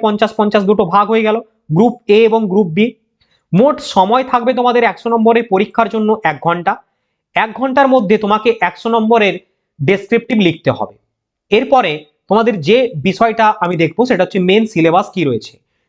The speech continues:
দু হাজার চব্বিশের অফিসিয়াল নোটিফিকেশন অনুযায়ী যে সিলেবাসটা তোমাদের এখানে মেনশন করে দেওয়া রয়েছে, যদি আমরা লক্ষ্য করে দেখি, গ্রুপ এ তে ইংলিশের উপরে এবং গ্রুপ বি তে বেঙ্গলি, হিন্দি, উর্দু, নেপালি, সাঁওতালি, অর্থাৎ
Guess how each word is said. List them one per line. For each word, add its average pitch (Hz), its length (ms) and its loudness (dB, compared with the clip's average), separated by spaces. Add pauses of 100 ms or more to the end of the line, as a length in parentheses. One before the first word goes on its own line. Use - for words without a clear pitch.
(100)
দু 147 220 2
হাজার 262 300 -2
চব্বিশের 240 460 0 (140)
অফিসিয়াল 240 380 -2 (180)
নোটিফিকেশন 226 480 0 (140)
অনুযায়ী 151 340 2 (420)
যে 208 60 4 (100)
সিলেবাসটা 254 500 0
তোমাদের 240 320 2
এখানে 226 220 -4
মেনশন 175 340 -2
করে 226 280 2
দেওয়া 160 180 2
রয়েছে, 202 300 -4 (480)
যদি 208 240 2 (160)
আমরা 202 220 -2
লক্ষ্য 196 260 -2
করে 233 200 4
দেখি, 160 200 -6 (420)
গ্রুপ 277 180 2 (240)
এ - 20 6 (100)
তে 277 100 0 (480)
ইংলিশের 240 480 4
উপরে 254 220 0 (440)
এবং 220 140 2 (120)
গ্রুপ 233 260 2
বি 240 100 2 (100)
তে 165 80 2 (360)
বেঙ্গলি, 208 420 0 (120)
হিন্দি, 190 300 0 (180)
উর্দু, 180 200 2 (100)
নেপালি, 185 320 0
সাঁওতালি, 113 340 -6 (120)
অর্থাৎ 226 280 0